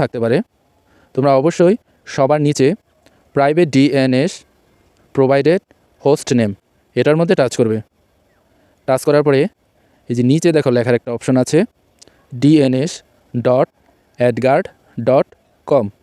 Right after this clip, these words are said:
এই যে এখানে কিন্তু লিখে দিবে ডিএনএস ডট অ্যাডগার্ড ডট কম। এটা লেখার পরে সেভ অপশনে ক্লিক করবে। এই আমার সমস্ত কাজ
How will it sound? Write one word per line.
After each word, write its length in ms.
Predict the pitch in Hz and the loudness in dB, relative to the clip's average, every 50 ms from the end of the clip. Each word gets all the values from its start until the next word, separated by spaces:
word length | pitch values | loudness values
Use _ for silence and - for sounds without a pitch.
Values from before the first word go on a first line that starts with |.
| _ _ _ _ _ _ _ _ _ _ _ - | _ _ _ _ _ _ _ _ _ _ _ -2
এই 60 | 135 127 | -2 0
যে 40 | 131 135 | 2 2
এখানে 180 | 135 156 170 180 180 | 2 2 0 0 0
কিন্তু 180 | 180 170 202 226 269 - _ _ _ _ _ _ _ _ _ _ _ _ _ _ _ - 127 | 0 0 0 0 -2 -4 _ _ _ _ _ _ _ _ _ _ _ _ _ _ _ -2 -2
লিখে 160 | 135 127 139 120 | 0 2 2 2
দিবে 160 | 117 110 107 107 - _ _ _ _ _ _ _ _ _ _ _ _ _ _ _ _ _ _ _ _ _ _ _ _ _ _ _ _ _ _ _ _ _ _ _ _ _ _ _ _ _ _ _ _ _ - | 0 0 -2 -4 -8 _ _ _ _ _ _ _ _ _ _ _ _ _ _ _ _ _ _ _ _ _ _ _ _ _ _ _ _ _ _ _ _ _ _ _ _ _ _ _ _ _ _ _ _ _ -8
ডিএনএস 600 | 120 123 143 147 147 135 127 123 123 143 190 - - - _ _ _ _ _ - | -2 0 2 2 2 2 2 0 0 -2 -2 -4 -10 -20 _ _ _ _ _ -8
ডট 300 | 127 117 120 123 139 - _ _ _ _ _ _ _ _ _ - | -4 0 0 0 0 -2 _ _ _ _ _ _ _ _ _ -6
অ্যাডগার্ড 420 | 127 117 117 120 123 131 151 196 - - _ _ _ _ - 127 117 | -4 -2 -2 0 0 0 0 0 -4 -8 _ _ _ _ -8 -2 0
ডট 180 | 123 135 151 _ _ _ _ _ _ - | 0 0 0 _ _ _ _ _ _ -2
কম। 160 | 156 139 117 101 107 _ _ _ _ _ _ _ _ _ _ _ _ _ _ _ - - | 0 0 -2 -2 -8 _ _ _ _ _ _ _ _ _ _ _ _ _ _ _ -4 -2
এটা 120 | 120 117 139 143 | 0 0 2 0
লেখার 200 | 147 147 156 151 | 0 0 0 0
পরে 140 | 165 165 202 254 - _ _ _ _ _ _ - - | 2 0 0 0 -4 _ _ _ _ _ _ -14 -6
সেভ 180 | - - 196 160 151 | -2 0 0 2 0
অপশনে 260 | 156 - - 180 190 202 - | 0 -2 -2 -2 -2 -2 -4
ক্লিক 140 | 139 123 - 120 | -6 -6 -2 -2
করবে। 180 | 117 107 107 104 110 _ _ _ _ _ _ _ _ _ _ _ _ _ _ _ _ _ _ _ _ _ _ _ _ _ _ _ _ _ _ _ _ _ _ _ _ _ _ _ _ _ - - 131 | -2 -2 -4 -8 -10 _ _ _ _ _ _ _ _ _ _ _ _ _ _ _ _ _ _ _ _ _ _ _ _ _ _ _ _ _ _ _ _ _ _ _ _ _ _ _ _ _ -6 -2 0
এই 60 | 135 139 139 | 2 2 2
আমার 140 | 147 160 196 196 - - | 2 0 -2 -2 -2 -2
সমস্ত 280 | 131 127 135 - - 147 147 - 143 | -2 -2 -2 0 0 0 0 2 2
কাজ 160 | 143 170 196 | 0 0 0